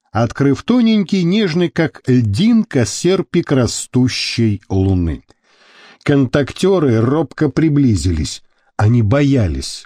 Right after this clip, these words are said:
Мордука и Упыря. "Разрешите", —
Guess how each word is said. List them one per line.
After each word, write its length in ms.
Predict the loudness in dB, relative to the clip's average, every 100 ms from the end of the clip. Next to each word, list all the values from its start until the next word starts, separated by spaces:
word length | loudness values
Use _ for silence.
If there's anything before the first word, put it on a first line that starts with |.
| -2
Мордука 680 | 0 2 0 -2 0 -2 -2 -2
и 140 | -2 0
Упыря. 560 | -2 0 0 0 -2 -6 -20 -20 _ _ _ _ _ _ _
"Разрешите", — 1120 | 0 2 2 2 0 -2 -2 -2 -2 -2 -2